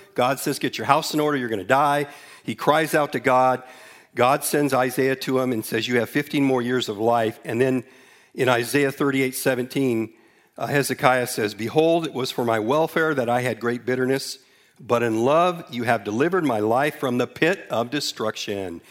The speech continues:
So s-, possibly sickness also for David in Psalms forty. The definition of a pit, it could be a sickness, it could be near death, abandonment,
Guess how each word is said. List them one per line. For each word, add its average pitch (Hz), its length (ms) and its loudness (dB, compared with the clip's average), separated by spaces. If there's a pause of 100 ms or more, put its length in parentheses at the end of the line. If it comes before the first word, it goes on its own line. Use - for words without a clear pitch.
(140)
So 110 320 -4 (240)
s-, - 100 -16
possibly 131 640 -2
sickness - 680 -4 (200)
also 117 380 -2
for 101 160 -8
David 98 320 -6
in 92 100 -10
Psalms 92 320 -10
forty. 92 520 -10 (640)
The 135 100 -2
definition 175 520 2
of 143 80 0
a 143 60 -2
pit, 170 260 -2
it - 120 -10
could 123 160 -2
be 120 120 -4
a 101 80 -8
sickness, 185 680 -2
it - 20 -20
could 107 140 -14
be 110 100 -8
near 117 180 0
death, 135 420 -2
abandonment, 139 840 -2